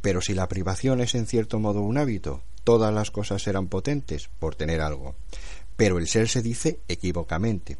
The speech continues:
de suerte que se es potente por tener algún hábito y principio, y por tener la privación de éste si cabe tener una privación.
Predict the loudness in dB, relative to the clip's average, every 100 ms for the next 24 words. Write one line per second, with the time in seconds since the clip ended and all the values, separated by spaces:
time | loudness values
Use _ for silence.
0 | -4 -2 0 0 0 -2 0 -2 2 0
1 | 0 -2 -2 0 0 -2 -2 -4 -2 -2
2 | 0 0 0 0 0 0 -2 -2 -2 -4
3 | -2 -2 0 0 0 -6 -8 -8 -8 -8
4 | -8 -8 -2 0 2 0 0 0 2 2
5 | 2 2 2 2 2 2 2 0 -2 -2
6 | 0 2 2 -2 -4 -2 -4 -4 -4 -4
7 | -4 -4 -4 0 0 -2